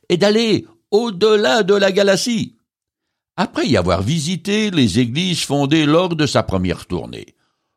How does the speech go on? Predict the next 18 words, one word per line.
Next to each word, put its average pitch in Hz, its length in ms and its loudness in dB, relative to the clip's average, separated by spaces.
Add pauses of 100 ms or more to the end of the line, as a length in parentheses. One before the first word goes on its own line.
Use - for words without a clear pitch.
(200)
Paul 131 420 2
décide 135 520 0
de 151 100 2
se 156 140 -2
rendre 156 480 0
dans 160 120 0
la 151 140 2
province 180 580 0
romaine 143 600 0
d'Asie, 139 560 0 (500)
qui 226 380 0 (100)
a 127 160 2
pour 101 260 -2
capitale 120 840 2 (120)
Éphèse, 82 640 -2 (640)
un 185 140 2
port 226 260 0
situé 196 480 0